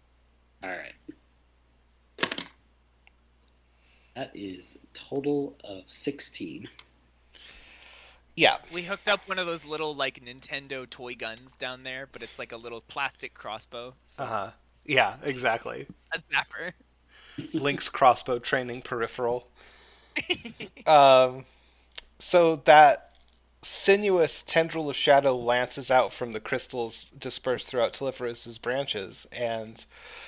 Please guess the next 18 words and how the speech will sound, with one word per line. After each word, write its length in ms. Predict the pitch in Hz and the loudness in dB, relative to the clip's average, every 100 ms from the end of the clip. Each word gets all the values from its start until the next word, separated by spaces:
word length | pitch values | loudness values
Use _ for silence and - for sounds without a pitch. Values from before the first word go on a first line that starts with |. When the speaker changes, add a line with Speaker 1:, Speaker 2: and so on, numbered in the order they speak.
| - - _ | -20 -20 _
Speaker 2:
carves 500 | - - 160 156 135 | 0 8 8 8 4
a 80 | 143 | -2
path, 600 | - 135 123 - - - - - | 2 6 6 4 -4 -16 -20 -4
uh, 480 | 123 113 104 101 - - - | 0 0 -2 -6 -10 -16 -16
through 300 | - 139 127 | -10 -8 -6
these 260 | 117 107 | -8 -6
jail 360 | - 110 110 104 | -4 -2 -2 -4
cells, 520 | - 113 92 110 - - - | -4 -4 -4 -8 -14 -16 -10
eating 320 | 151 143 139 | -4 -2 0
away 280 | 127 123 120 | 0 2 2
at 120 | 113 | -2
the 100 | 113 | -8
stone 480 | - 127 113 107 98 | -4 -2 -2 -4 -10
until, 600 | 120 107 - 117 110 110 - - - - - - - - | -12 -10 -4 -4 -4 -10 -18 -20 -20 -20 -20 -20 -18 -2
um, 600 | 127 120 110 107 104 123 _ _ _ _ _ _ - | 4 4 2 -4 -14 -20 _ _ _ _ _ _ -8
eventually 560 | 143 127 151 143 147 131 | -6 0 0 0 -4 -4
you 160 | 123 123 | -4 -6
reach 600 | 120 123 - - - | -6 -6 -4 -4 -6